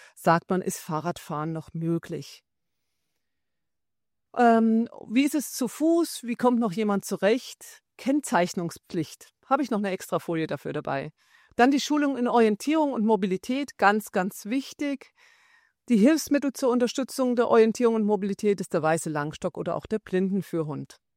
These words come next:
Navigationshilfen, Hinderniswarner.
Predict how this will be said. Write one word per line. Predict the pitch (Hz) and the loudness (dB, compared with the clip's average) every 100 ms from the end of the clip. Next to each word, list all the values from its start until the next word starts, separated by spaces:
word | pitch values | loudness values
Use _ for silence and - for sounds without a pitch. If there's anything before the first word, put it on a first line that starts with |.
| _ _ _ _ _ _ _ - | _ _ _ _ _ _ _ -8
Navigationshilfen, | 160 156 151 - 208 226 240 - 196 196 - 185 _ _ | -6 -6 -10 -4 0 0 0 -2 -2 -2 -6 -12 _ _
Hinderniswarner. | - 185 170 151 - 147 139 160 | -6 -4 -2 -6 -10 -16 -16 -16